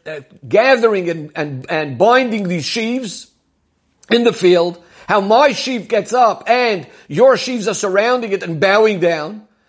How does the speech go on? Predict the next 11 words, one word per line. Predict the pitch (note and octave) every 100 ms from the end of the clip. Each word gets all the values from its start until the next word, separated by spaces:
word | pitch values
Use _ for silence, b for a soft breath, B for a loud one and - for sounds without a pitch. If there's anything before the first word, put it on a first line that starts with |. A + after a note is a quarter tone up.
| _ -
What | G#3 C#4+
do | B3
the |
brothers | G#3+ F#3+ A#3+ B3 G3
understand? | A3+ G3 - E3 F3
They | G3+
understand | G3+ F#3+ - E3+ F#3+
this | G#3 -
simply | F#3 E3+ G#3+
and | A#3+ C#4+
literally, | E4 D#4 A#3 A#2+